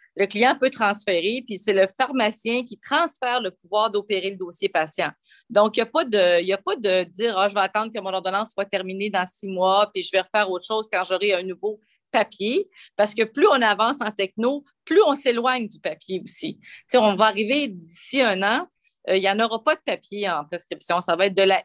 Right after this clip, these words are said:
e-prescription, une prescription électronique qui va être en structure déjà. Donc, ça travaille, on travaille déjà sur ces amorces-là, sur les partenaires qui sont là-dessus. Puis les gens peuvent venir directement à medi point C A,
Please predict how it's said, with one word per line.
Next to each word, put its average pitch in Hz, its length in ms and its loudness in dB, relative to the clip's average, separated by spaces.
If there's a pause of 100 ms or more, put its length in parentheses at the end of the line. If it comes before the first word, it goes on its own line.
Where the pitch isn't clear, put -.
e-prescription, 208 760 -2
une 165 100 -10
prescription 208 480 -2
électronique 233 680 0
qui - 60 -14
va 170 120 0
être 165 140 -4
en 165 60 -4
structure 180 480 -4
déjà. 160 340 -2
Donc, 156 200 -4
ça 208 120 0
travaille, 233 440 2
on 202 80 -4
travaille 220 320 -2
déjà 254 420 -4 (380)
sur 208 160 -6
ces 202 200 -6
amorces-là, 196 640 0
sur 190 140 -8
les 185 100 -4
partenaires 185 500 -6
qui - 80 -20
sont 185 120 -2
là-dessus. 180 500 0 (460)
Puis 233 100 2
les 214 100 6
gens 240 160 4
peuvent 233 180 2
venir 196 260 0
directement 208 640 0 (340)
à 190 140 -2
medi 196 320 -4
point 208 200 0
C 196 280 2
A, 185 260 4